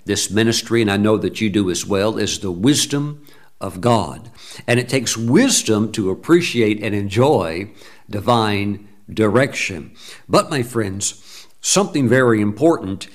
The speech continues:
that we need to know is that it takes, it takes humility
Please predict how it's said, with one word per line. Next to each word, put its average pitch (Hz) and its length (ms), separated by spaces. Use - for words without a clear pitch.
that - 140
we 113 100
need 147 220
to 143 60
know 101 340
is 107 200
that 117 160
it 113 120
takes, 113 560
it 123 160
takes 127 420
humility 131 1000